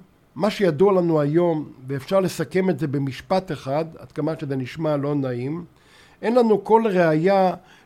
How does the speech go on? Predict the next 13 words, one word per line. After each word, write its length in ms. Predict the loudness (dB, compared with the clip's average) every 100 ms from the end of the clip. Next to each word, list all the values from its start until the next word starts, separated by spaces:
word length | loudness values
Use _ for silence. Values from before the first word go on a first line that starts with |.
| -6
לקיומם 680 | -6 -2 0 2 2 2
של 180 | 0 -6
חיים 380 | -4 -2 0 0
אחרים, 680 | -2 -6 -6 -2 -2 -4 -8 -16 -20 _ -10
וגם 300 | -6 -2 2
לא 100 | 2
לחייזרים 800 | 2 0 -2 -2 -2 -2 0 -2
שבאו 440 | -4 -8 0 2 2
מכוכבים 600 | 0 -4 -8 -2 -2 -2
אחרים. 480 | -4 -6 -6 -6 -10 -16 -20 _ _ -4
יש 160 | 0
לנו 160 | 4 6
ממצאים 840 | 6 4 2 2 2 2 -2 -6